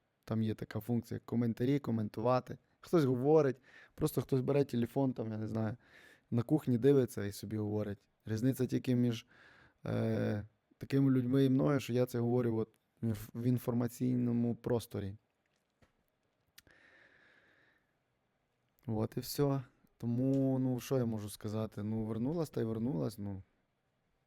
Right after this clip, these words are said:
Я надіюсь, я, я бажаю цій дівчині всього хорошого. Самореалізації,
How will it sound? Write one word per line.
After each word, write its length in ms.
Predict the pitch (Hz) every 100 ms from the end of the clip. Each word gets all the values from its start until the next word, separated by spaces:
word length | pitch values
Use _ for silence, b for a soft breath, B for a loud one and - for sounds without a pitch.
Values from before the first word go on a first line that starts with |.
| _ _ _ _ _ _ _ _ -
Я 160 | 120 123
надіюсь, 440 | 120 127 135 117
я, 140 | 127
я 160 | 131 135
бажаю 340 | 135 139 147
цій 140 | 135 127
дівчині 380 | 135 139 127 127
всього 280 | 127 127
хорошого. 640 | 120 123 131 139 139 135 139 b b b b b b b _ _ _ _ _ _ _ _ _ _ _ _ _ _ _ _ _ _ _ _ _ _ _ _ _ _ _ _ _ _ _ _ _ _ _ _ _ _ _ _ _ _ -
Самореалізації, 1300 | 131 131 127 123 123 120 120 127 127 127 120 120